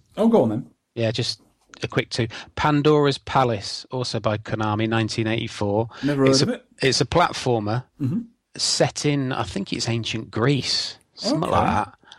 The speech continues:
Speaker 2: And you've got the gods firing lightning at you on the attract screen and
Speaker 1: As
Speaker 2: stuff
Speaker 1: they
Speaker 2: like
Speaker 1: do.
Speaker 2: that. And you actually start at the top of the screen and have to work your way down, which is unusual for a platformer.
Speaker 1: Oh, right. Round the wrong way.
Speaker 2: Yeah, and there's, like, s-,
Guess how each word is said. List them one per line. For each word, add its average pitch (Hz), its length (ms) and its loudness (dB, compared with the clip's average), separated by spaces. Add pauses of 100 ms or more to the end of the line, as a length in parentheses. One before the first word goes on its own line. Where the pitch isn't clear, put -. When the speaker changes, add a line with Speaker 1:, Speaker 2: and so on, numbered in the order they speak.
(140)
Speaker 2:
And 117 100 -2
you've 113 100 0
got 123 180 2
the 120 60 0
gods 113 360 2
firing 107 320 2
lightning 104 420 2
at 95 140 -2
you 92 140 -2
on 92 100 0
the 95 80 0
attract 101 360 -2
screen 92 380 -2
and 87 80 -6
Speaker 1:
As 110 100 0
Speaker 2:
stuff 113 100 -4
Speaker 1:
they 104 60 0
Speaker 2:
like 101 220 0
Speaker 1:
do. 110 80 2
Speaker 2:
that. 113 60 -8 (760)
And 123 160 4
you 139 100 6
actually - 280 0
start 135 360 4
at 123 80 -2
the 123 80 -6
top - 280 -2
of 143 60 -4
the 135 60 -2
screen 101 480 -2
and 104 100 -4
have 101 100 -8
to 117 80 -2
work 117 260 2
your 113 140 0
way 117 180 4
down, 123 360 2
which 98 160 -6
is 101 60 -6
unusual 107 460 -2
for 90 160 -10
a 82 40 -10
platformer. 90 720 -6 (720)
Speaker 1:
Oh, 202 60 -6
right. 208 360 0
Round 139 160 2
the 147 40 2
wrong 143 160 0
way. 120 260 -2 (280)
Speaker 2:
Yeah, 117 500 4
and 110 100 0
there's, 107 280 0
like, 107 140 2
s-, - 320 2